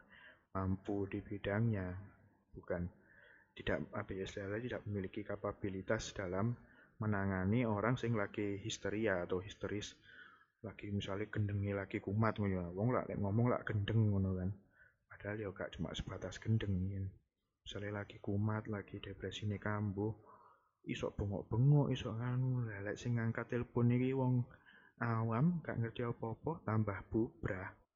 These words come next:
Harus orang yang bener-bener paham.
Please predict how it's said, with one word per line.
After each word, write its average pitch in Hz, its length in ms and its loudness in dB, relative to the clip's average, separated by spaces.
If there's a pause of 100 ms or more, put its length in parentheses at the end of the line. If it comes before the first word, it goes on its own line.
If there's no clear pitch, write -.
(1300)
Harus 107 320 0
orang 110 240 2
yang 131 160 6
bener-bener 101 560 2
paham. 95 640 -2